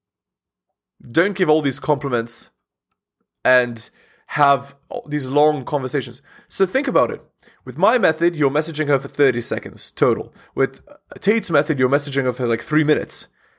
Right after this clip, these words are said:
So think about, think about this. With most girls, let's say ninety percent, it's going to be a ghost,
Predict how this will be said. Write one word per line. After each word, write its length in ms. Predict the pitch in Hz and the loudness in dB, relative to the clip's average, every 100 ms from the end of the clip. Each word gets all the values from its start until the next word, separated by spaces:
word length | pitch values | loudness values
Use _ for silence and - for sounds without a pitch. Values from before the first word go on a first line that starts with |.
| _ _ | _ _
So 140 | - 196 | -2 -2
think 320 | - 277 311 | 0 0 2
about, 420 | 233 233 - _ _ _ _ - | 2 2 0 _ _ _ _ -6
think 140 | 240 | -2
about 180 | 247 202 | 0 0
this. 360 | 147 117 - - _ _ _ _ _ _ _ _ _ _ - | 0 -2 -4 -14 _ _ _ _ _ _ _ _ _ _ -10
With 160 | 131 | -8
most 480 | 127 170 240 233 - | 0 0 2 -2 -2
girls, 520 | 139 131 - - - _ _ _ _ - | 2 2 0 -6 -12 _ _ _ _ -12
let's 140 | 143 | -6
say 160 | - 165 | -2 -2
ninety 420 | 131 143 190 190 | 0 -2 -2 -6
percent, 540 | 156 139 143 113 - _ _ _ _ - | -8 -4 -4 -6 -14 _ _ _ _ -10
it's 160 | 151 - | -8 -4
going 180 | 170 185 | -4 -4
to 80 | 160 | -4
be 140 | 160 | -4
a 100 | - | -4
ghost, 840 | 110 151 165 170 165 160 165 - | -2 2 4 4 2 2 -2 -10